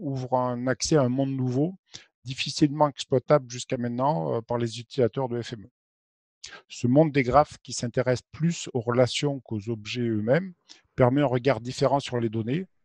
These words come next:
pas forcément plus juste, mais plus adapté à certains usages. Euh, nous sommes chez V R M S convaincus de l'intérêt de cette approche et nous savons que nous ne sommes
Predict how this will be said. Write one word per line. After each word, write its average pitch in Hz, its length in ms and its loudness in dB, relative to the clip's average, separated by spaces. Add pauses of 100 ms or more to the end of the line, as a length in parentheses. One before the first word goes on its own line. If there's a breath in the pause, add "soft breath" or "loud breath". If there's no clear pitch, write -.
(140)
pas 135 120 4
forcément 135 480 -4
plus 123 200 -8
juste, 131 380 -6
mais 120 80 -6
plus 139 240 -2
adapté 127 360 2
à 131 40 -2
certains 117 340 -8
usages. 95 480 -12 (1120 loud breath)
Euh, 117 100 -10
nous 113 800 -8
sommes 143 240 4
chez 143 120 0
V 135 120 0
R 127 80 4
M 135 120 2
S 131 120 0
convaincus 127 420 -4
de 135 60 6
l'intérêt 131 320 2
de - 60 -12
cette - 180 -6
approche 165 420 -2
et 120 60 -6
nous 120 140 -6
savons 123 240 0
que 139 60 -6
nous 123 120 -4
ne 120 60 -6
sommes 147 240 0